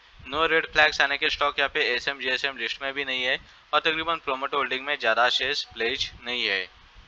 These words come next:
तो pro चीज़ें भी देखी जाए तो pro में भी यहाँ पे आप देख सकते हैं default probability जो है आने वाले बारह महीनों में लो रहने के chances है और यहाँ पे quality checks में satisfactory performance है। Growth score की भी बात की जाए तो satisfactory performance है।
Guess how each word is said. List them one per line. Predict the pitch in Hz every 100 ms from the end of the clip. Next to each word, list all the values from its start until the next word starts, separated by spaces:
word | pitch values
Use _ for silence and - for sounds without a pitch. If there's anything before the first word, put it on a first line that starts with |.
| - - - - - - - - -
तो |
pro | 165 170 175
चीज़ें | 165 170 170
भी |
देखी | 170 139 156
जाए | 151 151
तो | 151
pro | - 135
में | 139 143
भी | 139
यहाँ | 131
पे | 139
आप | 123 120
देख | 127
सकते | 135
हैं | 135
default | 131 110 135 127
probability | 131 123 127 123 131
जो | 127 123
है | 120 143 - - -
आने | 151 160
वाले | 165 160
बारह | 156 120 131
महीनों | 131 131
में | 135
लो | 120 127
रहने | 131 127 127
के | 135
chances | 127 117 131 123
है | 127 135 - - - -
और | 147 156
यहाँ | 156 160
पे |
quality | 156 135 139 143 147
checks | 143 139 -
में | 151
satisfactory | 139 123 127 - 127 143
performance | 139 117 127 123 123 -
है। | 139 - - -
Growth | 123 147
score | 147 160 143
की | 151
भी | 151
बात | 135 127 -
की | 139
जाए | 131 127
तो | 151
satisfactory | 147 135 117 117 123 - 147
performance | 127 110 113 117 139 -
है। | 104